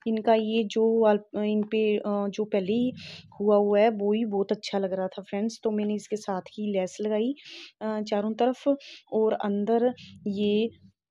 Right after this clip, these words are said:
पेंटिंग, अ, करके मैंने, अ, इसके साथ अटैच कर दी। तो ये, अ, तीन बॉक्स, अ, एक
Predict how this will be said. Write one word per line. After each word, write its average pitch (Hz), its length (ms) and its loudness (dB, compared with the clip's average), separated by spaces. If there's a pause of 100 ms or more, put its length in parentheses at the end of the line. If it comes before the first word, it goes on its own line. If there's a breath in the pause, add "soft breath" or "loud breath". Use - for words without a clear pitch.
(420)
पेंटिंग, 220 680 -2
अ, 208 640 -8
करके 208 460 -4
मैंने, 208 800 -10 (160)
अ, 196 380 -10
इसके 208 260 -16
साथ 185 440 -12
अटैच - 600 -10
कर - 160 -10
दी। 175 340 -18 (240 soft breath)
तो 247 180 -2
ये, 240 340 -4 (320 loud breath)
अ, 202 420 -6
तीन 247 580 -4 (260)
बॉक्स, 202 380 -6 (180)
अ, 208 380 -2 (120)
एक 226 160 2